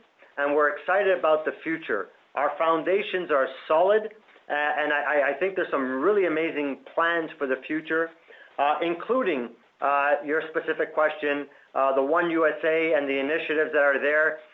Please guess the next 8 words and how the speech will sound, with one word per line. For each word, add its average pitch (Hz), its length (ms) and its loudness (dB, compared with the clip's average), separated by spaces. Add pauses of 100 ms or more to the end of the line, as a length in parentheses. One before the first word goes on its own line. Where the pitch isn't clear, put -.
(120)
and, 156 420 -2
and 151 60 -4
the 160 120 0
addition 165 600 -2
to, 151 360 0 (220)
uh, - 40 -2
uh, 139 760 2 (140)
strengthen 170 560 -2